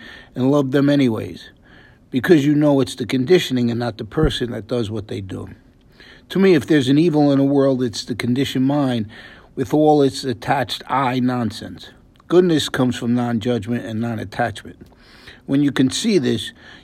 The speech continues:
you'll be well on your way to a deeper understanding of life. You'll understand how not to judge, and when you're without judgment, you're free to love unconditionally. It is then that you will understand the conditioned mind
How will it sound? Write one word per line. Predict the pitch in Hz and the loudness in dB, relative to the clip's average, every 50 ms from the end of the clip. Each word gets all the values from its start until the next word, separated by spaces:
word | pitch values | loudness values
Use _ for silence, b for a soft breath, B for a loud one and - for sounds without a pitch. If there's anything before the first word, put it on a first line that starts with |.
| B | B
you'll | - 127 | -2 -2
be | 120 127 131 | 2 2 2
well | 135 151 165 165 175 | 4 4 4 4 4
on | 165 160 151 | 4 4 2
your | 143 139 139 135 | 2 2 4 4
way | 139 139 135 131 127 | 4 4 4 2 2
to | - - 127 117 | 0 0 -2 -2
a | 117 | -2
deeper | 110 123 139 123 131 131 123 123 | -2 -2 -2 -2 -2 -2 -2 -2
understanding | 123 117 113 113 - - 131 123 120 117 113 110 | -2 -4 -4 -6 -8 -8 -6 -6 -6 -6 -6 -8
of | 110 104 | -10 -8
life. | 120 123 120 110 95 98 - - - - - _ _ B B B B B B B B B B | -8 -8 -8 -8 -10 -12 -16 -18 -20 -20 -20 _ _ B B B B B B B B B B
You'll | - 131 135 143 151 | -2 0 2 2 4
understand | 151 151 147 135 - - 156 147 143 127 | 4 2 2 0 -2 -2 0 0 0 0
how | 135 135 | 0 0
not | 139 139 151 165 175 165 - | 0 0 2 0 0 0 -2
to | 175 | -6
judge, | 147 127 131 147 143 139 127 127 117 - B B B B B B B _ | -6 -2 0 2 4 4 2 2 -2 -6 B B B B B B B _
and | - 127 | 0 2
when | 131 139 143 139 | 4 4 4 4
you're | 139 135 135 131 123 | 4 4 2 2 0
without | 117 135 165 139 - 147 135 131 113 | -2 -4 -6 -2 0 0 0 0 -2
judgment, | - 175 180 180 127 120 127 127 127 - | 0 2 2 2 2 2 0 0 0 -2
you're | 123 123 117 | -2 -4 -4
free | - - - 151 139 | -4 -4 0 0 2
to | 127 123 | 2 2
love | 127 127 123 123 113 | 2 2 0 0 0
unconditionally. | 120 117 110 - - 117 117 135 117 - - 107 98 78 - - 92 90 - _ _ _ _ B B B B B B B B B B B B _ | -2 -4 -4 -4 -4 -2 -2 -2 -2 -4 -6 -8 -10 -10 -12 -14 -16 -20 -20 _ _ _ _ B B B B B B B B B B B B _
It | 143 135 139 | 2 2 2
is | 135 127 139 | 2 2 2
then | 160 165 170 | 2 2 2
that | 156 147 139 | 2 2 2
you | 143 143 | 2 2
will | 143 139 131 139 | 4 4 4 4
understand | 139 135 127 120 - - - 151 147 143 131 | 2 2 2 0 -2 -2 -2 0 0 0 0
the | 120 | -2
conditioned | - 127 123 120 143 139 127 - 131 127 131 | -2 -2 -2 0 0 -2 -2 -2 -2 0 0
mind | 135 139 135 127 117 117 117 110 | 0 0 -2 -4 -4 -6 -8 -10